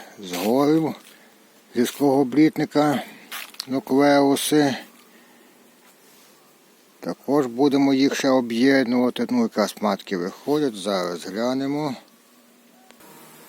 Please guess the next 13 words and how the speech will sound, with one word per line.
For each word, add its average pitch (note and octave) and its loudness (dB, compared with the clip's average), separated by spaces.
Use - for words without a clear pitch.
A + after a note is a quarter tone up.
А F#3+ -10
ось F3+ -10
маємо F3 -12
матки, C3 -10
які D3 -8
виходять. C3+ -4
Ну, F#2+ -10
от, E2 -16
в - -20
принципі, F2+ -12
нам F2+ -10
буде F2+ -14
видно. G#2 -10